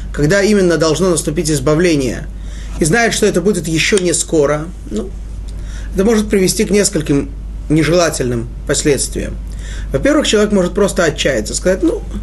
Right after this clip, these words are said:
да, как, э, человек, если человеку скажут, что рай, что избавление наступит еще не скоро, еще через несколько сот лет,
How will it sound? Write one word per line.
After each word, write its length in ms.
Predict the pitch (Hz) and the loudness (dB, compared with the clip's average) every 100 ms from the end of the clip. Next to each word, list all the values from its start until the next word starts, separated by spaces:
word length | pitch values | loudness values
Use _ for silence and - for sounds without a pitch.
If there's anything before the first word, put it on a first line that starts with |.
| - - - - - - | -8 -8 -8 -8 -8 -4
да, 160 | - - | -4 -2
как, 280 | 131 117 147 | -2 0 2
э, 840 | 139 143 139 139 139 139 139 143 - - - - - - - - - - - - - - | 4 4 4 4 4 2 2 -4 -6 -8 -8 -8 -8 -8 -6 -6 -6 -6 -4 -4 -6 -2
человек, 380 | 156 165 175 170 | 4 4 4 4
если 180 | 151 | 0
человеку 360 | - 180 170 165 | 2 2 2 0
скажут, 380 | - 170 151 143 | 0 0 0 -2
что 340 | - 151 139 - - - - - - - | 0 0 0 -4 -10 -10 -10 -8 -8 -2
рай, 640 | 143 180 185 175 165 147 | 0 2 2 2 2 0
что 260 | 147 175 165 160 - - - | 0 2 2 0 -8 -10 -2
избавление 580 | 151 131 165 190 180 165 | 0 2 2 4 2 2
наступит 400 | 151 - 175 165 | 0 0 -2 -2
еще 240 | 151 190 | 0 2
не 120 | 170 | 2
скоро, 420 | 156 - 208 196 160 | 0 2 2 4 2
еще 300 | 139 143 147 - - - | 0 -2 -4 -10 -12 -4
через 180 | - 147 | 0 2
несколько 340 | 185 - 165 | 2 2 -2
сот 260 | 143 170 175 | 0 0 2
лет, 340 | 202 196 - | 2 2 -4